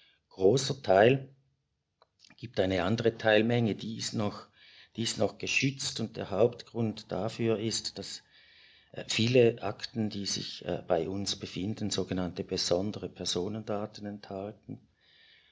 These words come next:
Also besonders sensible Informationen über Menschen, auch über Menschen, die noch am Leben sind oder noch nicht lange verstorben.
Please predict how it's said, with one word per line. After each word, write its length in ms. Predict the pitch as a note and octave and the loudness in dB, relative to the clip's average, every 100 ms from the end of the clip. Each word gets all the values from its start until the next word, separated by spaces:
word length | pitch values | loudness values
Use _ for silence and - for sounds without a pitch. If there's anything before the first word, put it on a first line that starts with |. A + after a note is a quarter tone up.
| _ | _
Also 180 | - F2+ | -4 -2
besonders 480 | - - F#2+ G#2+ - | 0 2 2 2 -2
sensible 600 | F2 E2+ - G#2+ - F#2+ | -2 -2 -4 -6 -2 -2
Informationen 800 | F#2 F2+ F2+ F2 - F#2+ A2 F#2 | -2 -4 -6 -2 4 4 4 0
über 180 | F2 E2 | -4 -6
Menschen, 480 | E2 F#2+ B2+ B2 | -4 -4 -2 0
auch 180 | A2+ G2 | 0 -2
über 160 | - F#2 | -8 -8
Menschen, 520 | F2+ G2 G#2+ - F#2 | -4 -4 -4 -6 -8
die 120 | F#2+ | -10
noch 220 | F2 E2 | -14 -14
am 140 | F2+ D#2+ | -14 -10
Leben 340 | E2+ G#2+ A#2 | -10 -8 -6
sind 320 | - G#2+ G#2+ | -4 -2 -2
oder 160 | G2+ - | -6 -8
noch 240 | E2 - | -12 -12
nicht 300 | F2+ F2 - | -14 -12 -12
lange 320 | E2+ E2 F2+ E2 | -10 -10 -12 -12
verstorben. 760 | - - D#2+ F#2 - A#2 - | -8 -6 -6 -6 -4 -6 -8